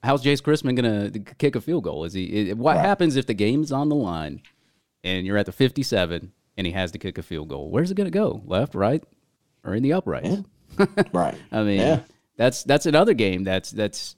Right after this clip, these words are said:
Speaker 1: a big thing that Alabama has won close games was their kicking game. Actually, not really. Their kicking game's been pretty terrible, but
Speaker 2: Their kicking game's been atrocious until the last year or two because,
Speaker 1: Yeah,
Speaker 2: uh,
Speaker 1: in
Speaker 2: that
Speaker 1: last
Speaker 2: was, that was one thing you couldn't get a five-star from.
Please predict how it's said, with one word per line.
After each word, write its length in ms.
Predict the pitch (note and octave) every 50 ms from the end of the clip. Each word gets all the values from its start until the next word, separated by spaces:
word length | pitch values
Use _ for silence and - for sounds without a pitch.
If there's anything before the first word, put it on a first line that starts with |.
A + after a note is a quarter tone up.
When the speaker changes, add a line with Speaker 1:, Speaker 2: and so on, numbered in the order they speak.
| _ -
Speaker 1:
a 80 | A#2+ G#2+
big 320 | F2+ - C#3+ D#3 D3+ C3+
thing 320 | - - D3 D3+ D3 C#3
that 140 | B2 A2+ A2+
Alabama 520 | A#2 B2 A#2 G#2+ G2 A2 A#2 A#2 A2+ - G#2
has 440 | G#2 G2 G2 F#2+ F#2 F2+ E2+ - - - _ _ A#2 G#2
won 220 | G2 A2 A#2 A#2+ A2
close 220 | - G#2+ G#2 F#2
games 260 | - F#2 G#2 B2+ -
was 240 | G#2 F#2 F#2 F2 F2
their 120 | F#2+ F#2+ -
kicking 300 | - D3+ C3+ - F#2+ E2+
game. 160 | D#2 D2 E2 G#2
Actually, 340 | C3+ D3 - - A2+ F#2+
not 260 | F2+ F2 G#2+ A#2 - D#2
really. 300 | E2+ F#2+ F2+ D#2 D#2 D#2+
Their 120 | G2 A#2
kicking 260 | - - A2 F2 E2+ E2+
game's 240 | E2+ D#2 D#2+ E2 -
been 200 | - - - -
pretty 200 | F#2+ F#2 D#2+ F#2+
terrible, 380 | - G2 F2 E2 D2+ E2 E2+
but 380 | E2 F2+ F#2+ F2+ F2 E2 E2 - _ _ _ _
Speaker 2:
Their 100 | G3 F#3+
kicking 280 | - - E3 D3 D3 C3+
game's 220 | B2+ B2 A#2+ G#2
been 220 | G#2 B2 B2+ B2 - -
atrocious 960 | C3+ - - - - - - A#2 B2 D3+ F#3+ A3+ F#3+ - - A#2 G2+ - G#2+
until 320 | A#2 A#2 G2+ - A#2+ A#2+ A2
the 60 | G#2+
last 460 | G#2+ A2 A2 G#2 G2+ - - - - - - _ _
year 260 | - A2+ A#2+ C3+ B2+ A2
or 60 | G2
two 300 | - - - E2+ D#2+ D#2
because, 460 | D2+ E2 - F#2+ F#2+ F2 - - -
Speaker 1:
Yeah, 100 | F#2 E2+
Speaker 2:
uh, 40 | E2
Speaker 1:
in 120 | E2 D#2+ -
Speaker 2:
that 80 | G#2
Speaker 1:
last 320 | A2+ A2+ G2 F#2 - - - -
Speaker 2:
was, 140 | - - - -
that 80 | D#3+ G3
was 100 | A3 G3 G3
one 180 | A3+ A#3+ G#3
thing 140 | - B3+ A#3
you 80 | A3+ F#3+
couldn't 200 | A#3+ A3+ G#3 F#3+
get 100 | G#3+ G3+
a 40 |
five-star 540 | G3 - F3+ F#3 G#3 F#3+ - - A#2+ G#2 F#2 -
from. 240 | - B1+ G#1 -